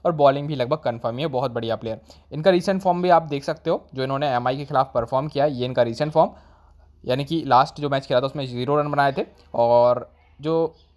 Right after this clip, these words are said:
यहाँ पीछे आप जाएंगे तो फिर इस टाइप से रन आपको पता पड़ेंगे। राइट आर्म फास्ट बॉलर हैं, एक सौ तिहत्तर ओवर में पचपन विकेट इनके नाम पे हैं। बेस्ट इनका है चार विकेट लेके बीस, एक बार चार विकेट और शून्य बार पाँच विकेट निकाले। रिसेंट फॉर्म इनका देखें विकेट निकालने में तो वो भी ठीक ही है,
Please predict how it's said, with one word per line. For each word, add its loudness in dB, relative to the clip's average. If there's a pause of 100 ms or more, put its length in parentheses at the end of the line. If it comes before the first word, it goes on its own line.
(220)
यहाँ -2
पीछे -2
आप 4
जाएंगे -2
तो -4
फिर -6
इस -10
टाइप 0
से -8
रन -6
आपको -6
पता -4
पड़ेंगे। 0 (260)
राइट 6
आर्म 2
फास्ट 4
बॉलर 0
हैं, -4
एक -8
सौ -6
तिहत्तर -4
ओवर 2
में -4
पचपन -6
विकेट -6
इनके -4
नाम 2
पे -4
हैं। -2
बेस्ट 2
इनका 0
है 0
चार 2
विकेट -4
लेके -4
बीस, -6 (340)
एक 2
बार 8
चार 2
विकेट -8
और -10
शून्य -8
बार 0
पाँच -6
विकेट -12
निकाले। -4
रिसेंट -6
फॉर्म -2
इनका 2
देखें -2
विकेट -6
निकालने 2
में -4 (320)
तो 4
वो 4
भी -2
ठीक -6
ही -4
है, 0